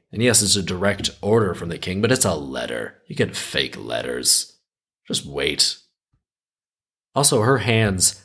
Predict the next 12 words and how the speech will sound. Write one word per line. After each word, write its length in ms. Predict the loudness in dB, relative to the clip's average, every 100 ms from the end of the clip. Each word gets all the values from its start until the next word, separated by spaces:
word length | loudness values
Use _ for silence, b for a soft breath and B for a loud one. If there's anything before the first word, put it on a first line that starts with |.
| _ -6
have 240 | -2 0
to 100 | 0
be 280 | 0 0 -2
in 160 | -6
rough 560 | -10 -10 -2 2 2 2
shape 420 | 2 2 0 -4 -14 -14
at 140 | -10 -4
this 180 | 0 0
point. 260 | -4 -2
It's 160 | 0 2
been 240 | 2 0
years 920 | -8 -6 -4 -4 -4 0 0 0 -4